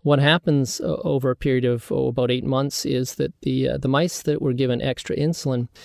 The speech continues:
actually become very obese, about twice the size of the other mice. Again, the same amount of food over the same period of time. So what this tells us is that, um, you know, not only does insulin help us to absorb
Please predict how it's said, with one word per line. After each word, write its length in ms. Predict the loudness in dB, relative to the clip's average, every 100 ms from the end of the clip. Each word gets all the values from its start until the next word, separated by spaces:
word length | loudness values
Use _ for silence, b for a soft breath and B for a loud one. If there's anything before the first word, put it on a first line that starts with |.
| B B -2
actually 240 | 0 0
become 380 | -2 0 -2 -2
very 240 | -2 0 0
obese, 340 | 0 -2 -2
about 220 | -2 -2
twice 320 | 0 0 0
the 100 | -4
size 380 | -2 0 0 0
of 80 | -2
the 100 | 0
other 200 | 0 0
mice. 320 | -2 -4 -6
Again, 400 | -2 0 0 -2 _ -6
the 100 | -2
same 260 | 2 2
amount 300 | 4 2 2
of 80 | 0
food 240 | 0 0
over 100 | 2
the 100 | 0
same 260 | 0 0 -2
period 260 | -2 -2 -2
of 100 | -6
time. 400 | -4 -2 -2 -4 B B B B
So 360 | 2 4 4
what 340 | 2 0 2 4
this 160 | 0
tells 280 | 4 2 4
us 220 | 0 0
is 200 | 0 0
that, 300 | 0 -2 -2
um, 400 | -2 0 0 -2 -2
you 120 | 0
know, 120 | 2
not 180 | 4 4
only 240 | 4 2
does 140 | 0 0
insulin 380 | 0 0 0
help 280 | 0 -2 0
us 340 | -4 -2 -6 -10 b -6
to 140 | -2
absorb 560 | -2 0 4 6 4